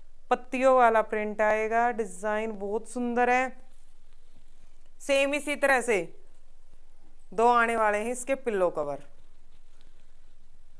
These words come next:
नेक्स्ट अपना जो आने वाला है,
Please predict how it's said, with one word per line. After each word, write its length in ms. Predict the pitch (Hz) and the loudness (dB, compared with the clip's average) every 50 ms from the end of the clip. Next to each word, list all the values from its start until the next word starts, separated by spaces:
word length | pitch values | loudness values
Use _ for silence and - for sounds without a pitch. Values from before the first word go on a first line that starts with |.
| - - - - - - - - - - - - - - - - - - - - - - - - - - - - - - - - - - - - - - 214 | -12 -12 -12 -12 -12 -12 -12 -12 -12 -12 -12 -12 -12 -10 -10 -10 -10 -10 -10 -12 -12 -12 -12 -12 -12 -12 -12 -12 -12 -12 -12 -12 -12 -12 -12 -10 -10 -10 -8
नेक्स्ट 440 | 220 220 226 226 226 226 - - | -4 -2 -2 -2 -2 -4 -4 -4
अपना 300 | 240 226 226 226 226 226 | -4 -4 -4 -4 -4 -2
जो 160 | 220 214 226 220 | -2 -2 0 0
आने 280 | 214 214 214 214 214 | 0 0 0 -2 -2
वाला 360 | 214 208 208 190 175 180 180 | -2 0 0 0 0 0 -2
है, 500 | 180 185 185 190 190 196 202 208 214 214 | -2 -4 -4 -4 -4 -4 -4 -6 -6 -8